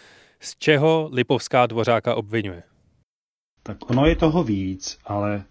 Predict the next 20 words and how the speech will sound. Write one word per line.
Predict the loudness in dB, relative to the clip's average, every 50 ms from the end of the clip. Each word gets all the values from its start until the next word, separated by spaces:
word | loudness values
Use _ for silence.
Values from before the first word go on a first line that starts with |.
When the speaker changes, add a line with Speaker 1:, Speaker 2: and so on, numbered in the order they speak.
| _ _ _ _ _ _ _ _ _ _ _ _ _ _ -8
Speaker 2:
asi | -6 -6 -2 0 0 0
to | 2 2 2 2 2
jádro | 2 2 4 4 6 4 4 2 0 0 0
spočívá | -2 -2 -2 -2 -2 -2 -2 0 2 2 2 0 -2
v | -8 -8
tom, | -6 -4 -2 -2 -2 -2 -2
že | -2 -2 -4 -4 -6 -10 -16 _ _ _ _ _ -8 -4
Petr | -2 0 0 0 -2
Dvořák | 0 0 0 0 0 2 0 0 0 0 -2 -4
je | -4
podle | -4 -4 -2 -2 -2 0
Hany | 0 -2 -2 0
Lipovské | -2 -2 -2 -4 -6 -6 -6 -4 -2 -2 0 0 -2
ve | -2 -4
střetu | -6 -4 -4 -4 -4 -2 -2 -2
zájmu. | -2 0 -2 -2 -4 -6 -8 -12 -14 -16 -20 _ _ _ _ _ _ _ _ _ _ _ _ _ _ _ _ _ _ _
A | -4 -2 2
to | 2 2 2
proto, | 2 0 -4 -4 -6 -8 -8 -8 -8 -8 -8 -10 -12 -14 _ _ -20 _ _ _ _ _ _ _ _ -10
že | -6 -2 0 2 2 0 0